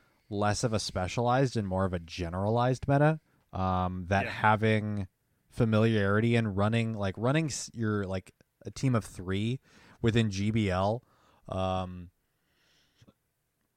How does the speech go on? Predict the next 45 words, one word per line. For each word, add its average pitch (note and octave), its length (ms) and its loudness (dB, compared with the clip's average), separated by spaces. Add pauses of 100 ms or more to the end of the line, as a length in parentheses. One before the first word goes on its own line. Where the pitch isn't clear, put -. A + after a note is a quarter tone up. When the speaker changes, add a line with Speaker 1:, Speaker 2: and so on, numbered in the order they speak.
(120)
Speaker 1:
run-, C#3 320 -2
or A#2+ 100 0
building E3 300 4
a F3+ 40 -2
team D#3 240 -2
of B2 120 0
six - 460 -4 (560)
of A#2+ 360 2
Pokemon C3 420 2
you're G#2 120 -2
familiar A2+ 380 -2
with B2+ 180 2
and B2 80 0
have F#2+ 140 0
run A2 340 2
through B2 200 0
G G#2+ 160 -2
B G2+ 140 -2
L G2 160 2
with D3 320 0 (220)
are A2 120 -2
gonna G#2+ 260 0
be G2+ 400 0 (560)
incredibly A2 520 0
helpful. F#2+ 360 -6 (360)
That G#2 220 -2
you'll, G2+ 300 2
you'll A#2 220 2
know G#2 200 0
your B2 180 2
matchups. A2 600 0
It'll G2+ 160 0
have F#2 200 0
run G#2 180 2
against G2+ 640 -2 (100)
your, G2+ 280 -2
your F#2+ 280 -4
core A#2 400 0
of A2+ 80 -2
your A2 120 -2
team G2+ 300 -4
will F#2+ 100 -2
have F#2 140 -2
run F#2+ 140 -4
against F#2 480 -6